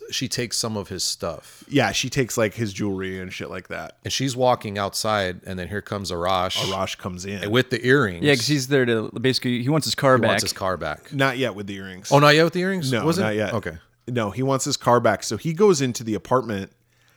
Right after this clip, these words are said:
Speaker 2: and he sees, um, what just fucking happened.
Speaker 1: No, he did have the earrings.
Speaker 3: He had the earrings.
Speaker 2: He
Speaker 1: Yeah.
Speaker 2: had the earrings, but he doesn't give them to her yet.
Speaker 1: No.
Speaker 3: Oh, no, no, no, no.
Speaker 1: No,
Speaker 3: He
Speaker 1: he
Speaker 3: was gonna
Speaker 1: wa-
Speaker 3: give 'em to,
Speaker 2: Oh, he was
Speaker 3: he was
Speaker 2: gonna
Speaker 3: gonna
Speaker 2: give
Speaker 3: give 'em
Speaker 2: 'em
Speaker 3: to the
Speaker 2: to
Speaker 3: pimp.
Speaker 1: He has
Speaker 2: Yes,
Speaker 1: no
Speaker 2: okay.
Speaker 1: clue that she's
Speaker 3: Saeed.
Speaker 1: there.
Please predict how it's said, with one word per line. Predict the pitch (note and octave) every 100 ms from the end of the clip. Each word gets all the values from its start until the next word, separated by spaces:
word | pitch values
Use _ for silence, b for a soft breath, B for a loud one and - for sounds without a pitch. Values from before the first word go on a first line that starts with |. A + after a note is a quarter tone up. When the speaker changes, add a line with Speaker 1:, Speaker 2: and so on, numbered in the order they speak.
| _ -
Speaker 2:
and | G#2+
he | G2+ B2
sees, | - A#2 G#2+ G2+ F#2 - - _ _ _
um, | G2 F#2 F2 F2 - _
what | G#2+ G2 F#2 - G2
just | G2 F2 -
fucking | G2+ - E2+
happened. | G2+ G2+ F2+ D#2+ -
Speaker 1:
No, | G3 A3+
he | A#3+
did | B3+ B3+
have | A3+ D3+
the | B2
earrings. | G#2 F#3+
Speaker 3:
He | A#3+
had | A#3
the | D#3+
earrings. | B2+ A#2+ B2+
Speaker 2:
He |
Speaker 1:
Yeah. | A3+
Speaker 2:
had | B3+ G#3
the |
earrings, | G3 A3+ C3+
but | D3+
he | E3
doesn't | D3+ B2
give | B2+
them | C#3+
to | G#2 F#2
her |
yet. | F2 - - -
Speaker 1:
No. | B3 C#4+
Speaker 3:
Oh, | A#3+
no, | C4
no, | A#3+
no, | A#3
no. | G#3
Speaker 1:
No, | D#3 G#3 F#3
Speaker 3:
He |
Speaker 1:
he | G3+
Speaker 3:
was | A3
gonna | A3
Speaker 1:
wa- | -
Speaker 3:
give | F3+
'em | E3
to, | - D#3+ D3+
Speaker 2:
Oh, | C#3+ D#3
he | D#3+
was | D#3+
Speaker 3:
he | C#3
was | F#3
Speaker 2:
gonna | G3
Speaker 3:
gonna |
Speaker 2:
give |
Speaker 3:
give | D3+
'em |
Speaker 2:
'em | D3
Speaker 3:
to |
the | A#2+
Speaker 2:
to | C3+
Speaker 3:
pimp. | D3
Speaker 1:
He | F#3+
has | F3+ B2+
Speaker 2:
Yes, | D#3
Speaker 1:
no | E3+ F#3
Speaker 2:
okay. | -
Speaker 1:
clue | F3+ E3
that | B2+
she's | D3+ C#3 C#3
Speaker 3:
Saeed. | C3+
Speaker 1:
there. | A2+ G2